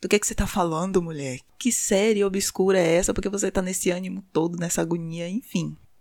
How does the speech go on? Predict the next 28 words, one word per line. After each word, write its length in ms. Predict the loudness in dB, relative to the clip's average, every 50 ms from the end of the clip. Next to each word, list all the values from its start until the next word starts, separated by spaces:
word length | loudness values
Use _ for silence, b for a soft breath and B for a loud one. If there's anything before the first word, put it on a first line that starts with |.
| _ -20 -16
Que 80 | -14
bom 400 | -6 -2 0 0 0 0 -2 -4
finalmente 440 | -2 0 0 2 2 2 0 -2 -2
falar 200 | 0 0 0 0
sobre 300 | 0 -2 -4 -2 0 0
elas, 460 | 0 0 0 -2 -4 -6 -6 -10 -14 -18 _ _ _ _ -4
que 80 | -2
eu 100 | -2 0
gosto 300 | 0 0 -2 -2 -4 -8
muito 340 | -8 -10 -10 -12 -8 -4 -4 -4
e 320 | -2 -4 -6 -8 -10 -10
vamos 320 | -2 2 2 4 4 4
aí, 240 | 2 2 0 0 0
tamo 240 | 2 4 4 4 4
aqui 220 | 0 -2 -2 -4
panfletando, 840 | -2 2 0 0 2 2 0 -2 -2 0 -2 -2 -2 -2 -4 -6 -8
porque 340 | -6 -6 -8 -2 0 0 0
sim, 400 | 0 -2 -4 -6 -8 -10 -12 -14 _ _ _ _ _ _ _ _
ué, 300 | 0 0 2 0 -2 -6 -12 _ _ _ _ _ _ _ _
são 200 | -14 -10 -8 -6
séries 260 | -4 -4 -4 -4 -6
que 80 | -8 -4
eu 60 | -4
gosto, 440 | -4 -4 -4 -6 -10 -12 -16 -20 _ _
panfletar 440 | 0 0 0 0 -4 0 2 2 2
é 20 |
o 40 | 2
mínimo. 460 | 0 -2 -4 -4 -4 -4 -6 -8 -10